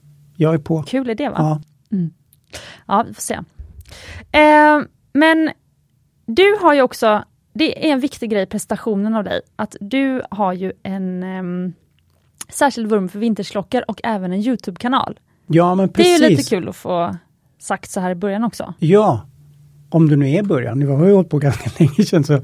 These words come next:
Speaker 2: Ja,
Speaker 1: Nej,
Speaker 2: ja.
Speaker 1: men, nej, men, jo, men, ja, men så är det. Jag, jag älskar vinterklockor och jag har en YouTube-kanal som heter Vintage Watch Club.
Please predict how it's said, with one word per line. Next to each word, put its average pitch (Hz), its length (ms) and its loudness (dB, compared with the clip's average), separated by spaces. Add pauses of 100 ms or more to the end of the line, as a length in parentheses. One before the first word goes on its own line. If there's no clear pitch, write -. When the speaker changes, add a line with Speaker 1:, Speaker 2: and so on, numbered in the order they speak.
(140)
Speaker 2:
Ja, 240 120 6
Speaker 1:
Nej, 214 80 8
Speaker 2:
ja. 220 100 4
Speaker 1:
men, 220 220 2
nej, 220 140 4
men, 214 300 6
jo, 226 180 8
men, 226 220 2
ja, 220 220 6
men 220 140 4
så 233 220 6
är 156 100 4
det. 135 60 4
Jag, 185 220 4
jag 214 240 4
älskar 185 300 2
vinterklockor 147 640 0
och 156 160 4
jag 165 100 6
har 156 120 4
en 170 80 6
YouTube-kanal 147 520 2
som 139 140 0
heter 131 160 0
Vintage 151 600 2
Watch 135 220 -4
Club. 185 300 -4